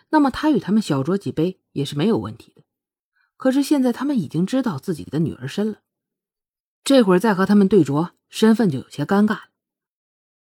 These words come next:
“哦，如果姑娘不方便的话，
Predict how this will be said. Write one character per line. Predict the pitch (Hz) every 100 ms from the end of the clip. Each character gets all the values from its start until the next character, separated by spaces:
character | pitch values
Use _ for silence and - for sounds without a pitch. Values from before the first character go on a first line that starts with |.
| _
“哦， | - - - _ _ _ _ _
如 | 175
果 | 180 151
姑 | -
娘 | 180 151
不 | 170
方 | 180 185
便 | -
的 | -
话， | - -